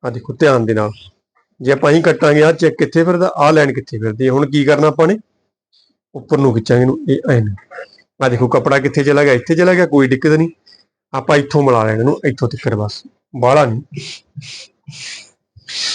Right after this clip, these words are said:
ਪੂਰਾ ਧਿਆਨ ਦੇ ਨਾਲ ਦੇਖੋਗੇ ਤਾਂ ਤੁਹਾਨੂੰ ਪਹਿਲੀ ਵਾਰ 'ਚ ਸਮਝ ਆ ਜੂ। ਜੇ ਕਿਸੇ ਭੈਣ ਨੂੰ ਨਹੀਂ ਸਮਝ ਆਉਂਦੀ ਤਾਂ ਤੁਸੀਂ ਕੁਮੈਂਟ ਬਾਕਸ ਦੇ ਵਿੱਚ ਜਾ ਕੇ ਕੁਮੈਂਟ ਕਰ ਦਿਆ ਕਰੋ, "ਬਾਈ ਤੁਹਾਨੂੰ ਥੋੜ੍ਹੀ ਥੋੜ੍ਹੀ ਸਮਝ ਆ ਗਈ, ਦੁਬਾਰਾ ਇੱਕ ਵਾਰੀ ਵੀਡੀਓ ਫੇਰ ਪਾਓ।"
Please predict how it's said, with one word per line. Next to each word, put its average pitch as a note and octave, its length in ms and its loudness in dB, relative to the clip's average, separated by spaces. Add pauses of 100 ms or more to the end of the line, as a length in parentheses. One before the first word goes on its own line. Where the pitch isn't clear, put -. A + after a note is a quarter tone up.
(180)
ਪੂਰਾ E3 300 4
ਧਿਆਨ F3+ 320 4
ਦੇ C#3+ 60 2
ਨਾਲ D3+ 120 4
ਦੇਖੋਗੇ D#3+ 360 0
ਤਾਂ E3 100 2
ਤੁਹਾਨੂੰ D#3+ 200 0
ਪਹਿਲੀ D#3+ 220 2
ਵਾਰ F3+ 160 2
'ਚ E3 60 -6
ਸਮਝ F3 320 2
ਆ F3+ 60 6
ਜੂ। E3+ 120 0
ਜੇ D#3+ 160 4
ਕਿਸੇ E3 240 0
ਭੈਣ E3+ 260 2
ਨੂੰ D3+ 160 0
ਨਹੀਂ D3 200 2
ਸਮਝ F#3+ 320 2
ਆਉਂਦੀ F3+ 320 0 (680)
ਤਾਂ D3+ 120 -4
ਤੁਸੀਂ E3 260 -2
ਕੁਮੈਂਟ D3+ 420 2
ਬਾਕਸ F3 320 2
ਦੇ E3 60 -2
ਵਿੱਚ D#3 160 2
ਜਾ B2 240 4
ਕੇ E3 220 2
ਕੁਮੈਂਟ D#3 400 0
ਕਰ D3 220 2
ਦਿਆ C3 140 2
ਕਰੋ, D3+ 200 2
"ਬਾਈ D#3+ 180 2
ਤੁਹਾਨੂੰ D#3+ 320 2
ਥੋੜ੍ਹੀ D#3+ 220 2
ਥੋੜ੍ਹੀ F3 180 4
ਸਮਝ D#3+ 240 2
ਆ B2+ 180 4
ਗਈ, D3+ 160 0
ਦੁਬਾਰਾ C3+ 320 4
ਇੱਕ C3+ 160 -2
ਵਾਰੀ C3+ 180 2
ਵੀਡੀਓ D3 200 -2
ਫੇਰ C#3+ 220 0
ਪਾਓ।" G#2+ 260 -2